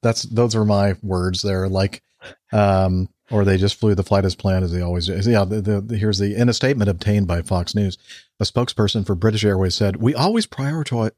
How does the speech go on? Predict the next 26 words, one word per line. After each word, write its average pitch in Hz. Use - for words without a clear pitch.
prioritize 123
safety 110
over 98
speed 123
records, 87
but 123
our 113
highly 170
trained 131
pilots 107
made 107
the 90
most 92
of 82
the 87
conditions 90
to -
get 95
customers 107
back 120
to 117
London 113
well 123
ahead 107
of 101
time." 78